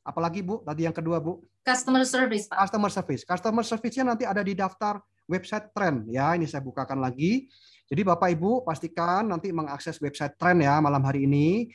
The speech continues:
Speaker 1: Di sini ada pusat layanan, di mana pusat layanan ini ada, eh, alamat semua service center ya, ada nomor H P-nya, ada nomor teleponnya, ada nomor W A-nya juga di sini. Ya, seperti itu. Eh, kemudian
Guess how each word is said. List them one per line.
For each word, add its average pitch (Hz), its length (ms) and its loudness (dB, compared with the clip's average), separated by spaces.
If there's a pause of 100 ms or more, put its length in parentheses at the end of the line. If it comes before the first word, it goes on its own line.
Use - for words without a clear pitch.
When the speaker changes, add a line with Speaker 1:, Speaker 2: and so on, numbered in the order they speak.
(140)
Speaker 1:
Di 143 160 -4
sini 185 160 0
ada 151 160 -2
pusat 202 320 -6
layanan, 160 720 0 (320)
di - 80 -8
mana 165 240 -2
pusat 208 240 -10
layanan 190 320 0
ini 196 160 0
ada, 175 560 -2 (240)
eh, 147 320 -6
alamat 151 400 -2
semua 139 400 -2
service 127 320 -10
center 120 480 -8
ya, 131 320 2
ada 127 160 -2
nomor 123 240 -2
H 120 160 -6
P-nya, 139 480 0
ada 123 80 -4
nomor 120 240 -4
teleponnya, 123 480 -4
ada 127 80 -6
nomor 123 320 -4
W 120 80 -8
A-nya 120 240 -6
juga 113 240 -8
di 117 80 -10
sini. 139 640 0 (480)
Ya, 131 160 -4
seperti 127 320 -10
itu. 196 480 2 (480)
Eh, 131 320 -4
kemudian 208 480 2